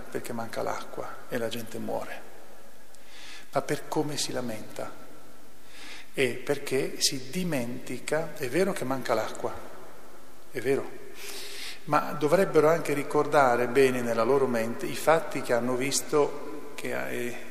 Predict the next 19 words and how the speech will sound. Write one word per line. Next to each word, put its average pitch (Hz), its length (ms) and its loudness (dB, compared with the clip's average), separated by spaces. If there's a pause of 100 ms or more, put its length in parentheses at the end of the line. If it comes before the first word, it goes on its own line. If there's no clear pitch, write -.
(120)
interventi 131 580 0
di 120 140 -4
Dio 135 240 0
senza 135 680 0 (800)
paragone 127 440 2
con 113 140 -2
niente 113 300 -2
altro, 127 540 -2
e 151 80 -2
si 190 160 2
dimenticano, 127 840 -4 (1080)
si - 180 -4
concentrano 135 960 -4 (220)
sul - 280 -4
loro 131 220 2
problema 151 680 0 (380)
e 180 420 2
accusano 147 800 -2
Dio, 110 260 -4